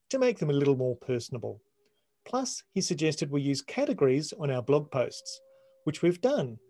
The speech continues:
which makes it easier to find related topics. If you too have a great idea, <laughs> feel free to reach out and let us know.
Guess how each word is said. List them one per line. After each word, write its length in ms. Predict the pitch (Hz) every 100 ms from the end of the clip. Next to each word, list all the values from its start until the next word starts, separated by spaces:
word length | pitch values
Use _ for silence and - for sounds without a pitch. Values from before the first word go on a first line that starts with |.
| _
which 180 | - -
makes 220 | 160 147
it 120 | 143 - -
easier 360 | 170 180 185
to 80 | 175
find 340 | 160 139 131 127
related 460 | 131 123 123 127
topics. 580 | - 123 - - - - _ _ _ _ _ _ _ _ _
If 160 | 196 226
you 180 | 285
too 320 | 277 - 185 190
have 160 | 156
a 60 | 135
great 280 | 131 123 120
idea, 400 | 120 120 135 147
<laughs> 200 | - 202
feel 360 | - 175 220
free 220 | 247 175
to 100 | 160
reach 280 | 135 139 135
out 240 | 131 135 - -
and 140 | 185
let 200 | 160 135
us 180 | 131 -
know. 280 | 123 117 104